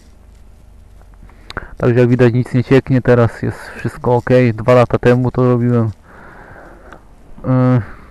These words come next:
no to chyba było największy taki mój problem tutaj. E,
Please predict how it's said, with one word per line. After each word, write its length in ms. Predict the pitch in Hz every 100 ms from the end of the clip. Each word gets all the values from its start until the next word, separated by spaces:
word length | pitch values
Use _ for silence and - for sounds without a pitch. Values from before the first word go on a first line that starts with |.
| - - - -
no 180 | - 185
to 160 | 202
chyba 260 | 151 160 147
było 240 | 143 143
największy 600 | 143 143 139 151 139 -
taki 280 | 131 123 131
mój 180 | 123 123
problem 440 | - 127 120 123
tutaj. 360 | 117 123 120 110 - - _ - - - - - - - - - - - - - - - - -
E, 360 | 52 - -